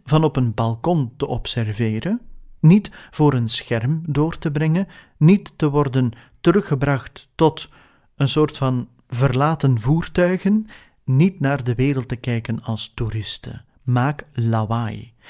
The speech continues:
Verjaag de angsten die jou verlammen en leef. Hij nodigt hen uit om het heden te beleven en met dankbaarheid te genieten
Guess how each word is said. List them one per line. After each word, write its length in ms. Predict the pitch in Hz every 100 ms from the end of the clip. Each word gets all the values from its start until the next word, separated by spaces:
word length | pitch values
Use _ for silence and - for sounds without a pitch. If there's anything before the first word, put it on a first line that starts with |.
| - -
Verjaag 600 | - 139 131 143 185 -
de 140 | - -
angsten 500 | 156 165 - 135 127
die 160 | 127
jou 240 | 120 113 107
verlammen 560 | 120 110 135 165 143 - - _
en 220 | 120 107 98 98
leef. 560 | 117 95 - - - _ _ _ _ _ _ _ _ _ _ _ _ _ _ _ _ _ _ _
Hij 220 | - 123
nodigt 460 | 117 160 208 196 -
hen 240 | 123 117
uit 380 | 135 147 147 - _ _ _ _ _ _ -
om 280 | 135 131 - _ _
het 280 | 131 131 -
heden 680 | - 92 104 139 147 131 120 - _ _ _ -
te 160 | 127
beleven 960 | 113 113 151 139 123 117 113 113 101 - _ _ - - - -
en 120 | 143
met 240 | 131 123
dankbaarheid 560 | 160 208 151 127 120 117
te 120 | 120
genieten 500 | 113 127 214 180